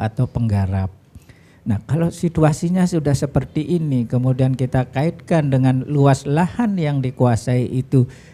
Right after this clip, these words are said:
tidak relatif luas, katakanlah rata-rata nol koma tiga lima hektar, maka kalau kita berbicara pada keuntungan ekonomisnya,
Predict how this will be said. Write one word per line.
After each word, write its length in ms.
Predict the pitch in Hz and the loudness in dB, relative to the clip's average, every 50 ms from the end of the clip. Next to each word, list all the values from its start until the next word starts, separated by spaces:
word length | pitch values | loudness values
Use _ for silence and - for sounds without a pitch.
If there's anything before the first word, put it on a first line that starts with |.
| - - - | -20 -12 -2
tidak 560 | - 180 143 135 127 135 196 233 240 - - | 2 2 2 2 2 2 4 4 2 2 0
relatif 480 | 143 127 117 117 113 107 - 113 107 - | 0 0 2 2 0 -2 -2 -6 -6 -4
luas, 640 | 98 95 95 107 123 147 165 165 165 - - - - - | -2 0 2 2 2 2 2 0 -2 -6 -14 -18 -10 -8
katakanlah 640 | 110 98 - 117 107 - 127 147 165 202 180 151 143 | -6 -4 -4 -4 -4 -2 -2 -2 0 0 0 0 0
rata-rata 640 | 123 117 - 120 113 107 107 107 - - 110 - - | 0 0 0 0 0 0 0 -2 -2 -4 -4 -2 0
nol 320 | 127 131 139 160 185 185 | 0 2 2 2 2 0
koma 320 | 175 - 139 131 127 117 113 | 2 2 2 2 4 2 0
tiga 320 | 113 - 117 107 113 113 | 0 -4 -6 -2 0 0
lima 320 | 110 107 104 101 104 95 | 2 2 2 2 0 0
hektar, 400 | 95 90 87 - - 151 160 170 185 - - - - - - - - - - - - | -2 -4 -6 -6 -2 -2 -2 -2 -2 -6 -14 -18 -20 -20 -20 -20 -20 -20 -20 -18 -6
maka 640 | - - 104 92 87 - 139 135 147 160 165 170 160 | -2 0 0 0 2 4 6 8 8 8 6 4 4
kalau 240 | 156 120 113 107 92 | 0 0 -2 -2 -4
kita 320 | 101 113 107 - 123 110 | -6 -6 -4 -2 -2 -2
berbicara 640 | 104 110 104 110 107 - - 147 170 180 170 160 - | -2 -4 -4 -4 -4 -2 -2 -2 0 0 -2 0 2
pada 480 | - 131 113 104 104 110 107 104 92 - - - - - - _ _ - | 2 2 2 2 0 0 0 0 -2 -4 -10 -18 -20 -20 -20 _ _ -6
keuntungan 800 | - - - - 135 120 123 - 214 226 226 233 202 180 156 - | -6 -2 2 4 4 4 4 0 0 2 2 2 2 2 0 -2
ekonomisnya, 1200 | 139 135 - 131 123 113 110 104 104 101 - - - - 107 104 113 131 147 180 240 262 262 | 0 2 4 6 6 6 6 4 2 0 -2 -4 -2 0 2 2 2 2 0 0 -2 -2 -4